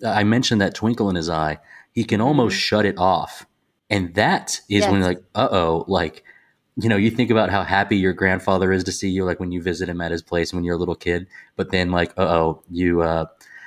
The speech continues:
Speaker 1: you, you dropped your plate in the pool and now he's upset." like, the difference of, like, "Oh no,
Speaker 2: Yeah.
Speaker 1: oh no," that's, and, and you get that from him.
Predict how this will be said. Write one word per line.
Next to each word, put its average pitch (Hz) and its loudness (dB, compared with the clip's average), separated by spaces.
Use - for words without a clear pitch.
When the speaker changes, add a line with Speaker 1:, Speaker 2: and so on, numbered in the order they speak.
Speaker 1:
you, 95 0
you 95 0
dropped 98 0
your 87 2
plate 98 0
in 90 -4
the 90 -2
pool 90 2
and 85 2
now 85 2
he's 85 -2
upset." 82 -4
like, 90 0
the 101 -2
difference 117 -2
of, 110 2
like, 98 -2
"Oh 131 2
no, 113 0
Speaker 2:
Yeah. 220 0
Speaker 1:
oh 135 2
no," 120 2
that's, 101 0
and, 113 2
and 113 2
you 123 4
get 160 0
that 196 0
from 98 0
him. 80 -6